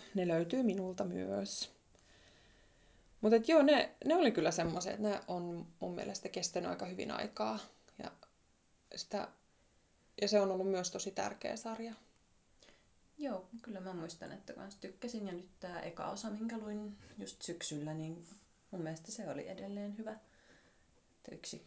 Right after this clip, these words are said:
Speaker 2: yhteinen ystävä luki sen trilogian kanssa nyt vähän aika sitten, ja hän sit taas sanoi, että ei se häneen tehnyt niin suurta vaikutusta.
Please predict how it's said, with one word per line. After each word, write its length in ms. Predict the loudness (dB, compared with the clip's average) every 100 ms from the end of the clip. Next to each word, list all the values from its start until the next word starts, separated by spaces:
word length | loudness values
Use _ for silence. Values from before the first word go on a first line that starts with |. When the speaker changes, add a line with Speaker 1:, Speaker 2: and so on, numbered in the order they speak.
| -14
Speaker 2:
yhteinen 420 | -6 -4 -2 -2
ystävä 380 | -4 -4 -2 -2 -6 -20 _ _ _
luki 240 | -4 -4 -4
sen 180 | -6
trilogian 580 | -6 -4 -4 -6 -8 -10
kanssa 320 | -10 -10 -8
nyt 120 | -8 -10
vähän 220 | -10 -10
aika 220 | -10 -10
sitten, 340 | -14 -14 -12
ja 60 | -12
hän 180 | -10 -14
sit 120 | -16 -12
taas 500 | -12 -10 -12 -12 -12
sanoi, 240 | -10 -10
että 180 | -12 -12 -10
ei 60 |
se 100 | -8
häneen 260 | -6 -6 -4
tehnyt 260 | -4 -4
niin 140 | -4 -2
suurta 300 | -4 -4 -2
vaikutusta. 560 | -2 -2 -6 -8 -8